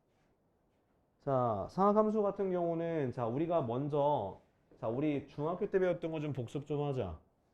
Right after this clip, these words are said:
자, 중학교 때 배웠던 거. 자, 먼저, 자, 직각삼각형 이렇게 있어. 그지?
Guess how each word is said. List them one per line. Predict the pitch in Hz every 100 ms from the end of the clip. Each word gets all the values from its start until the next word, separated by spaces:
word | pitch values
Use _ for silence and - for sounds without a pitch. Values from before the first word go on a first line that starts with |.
| _ _
자, | 131
중학교 | - 170 185
때 | 185 170
배웠던 | 147 139 135 117
거. | 92 -
자, | 123
먼저, | 104 117 131 120 123 196 208 - _ _ -
자, | 120 101 -
직각삼각형 | 160 - 202 208 196 190 190
이렇게 | 151 - 117
있어. | - 117 98 -
그지? | 131 190